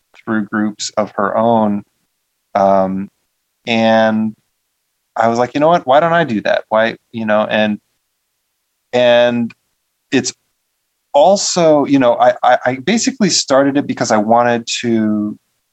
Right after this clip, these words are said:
to have contact with other people. You know, covid was so isolating. You know, that was one thing.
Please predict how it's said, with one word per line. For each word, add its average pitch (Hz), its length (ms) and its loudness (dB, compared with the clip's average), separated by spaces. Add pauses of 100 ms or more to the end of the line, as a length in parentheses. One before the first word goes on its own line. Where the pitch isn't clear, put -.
(160)
to 120 100 -4
have 117 460 2
contact 143 500 -2
with 113 100 -10
other 107 200 -4
people. 101 340 -6
You 107 100 -6
know, 104 160 -2
covid 113 380 -4
was 110 180 -6
so 104 200 -2
isolating. 110 720 -4 (1000)
You 113 140 -10
know, 104 120 0
that 113 140 2
was 107 200 -4
one 120 260 2
thing. 101 320 -4